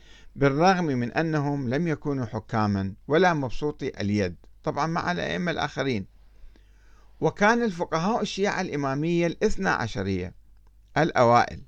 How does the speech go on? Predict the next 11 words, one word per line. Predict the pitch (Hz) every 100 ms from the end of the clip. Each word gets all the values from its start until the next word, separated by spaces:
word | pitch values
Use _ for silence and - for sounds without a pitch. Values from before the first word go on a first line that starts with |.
| - - - - - - -
يعني | 120 131 127
في | 120
القرن | - 147 135
الرابع | 113 135 120
الهجري، | 95 101 92 80 101 -
كالشيخ | 117 - 135 117
المفيد | 104 101 - 151 143 - - - - - - -
والشيخ | 101 - 123 113
الطوسي | - 135 160 - 143 139 135 - - - - -
والشيخ | - 110 127 120
الصدوق، | 107 - 92 139 170 156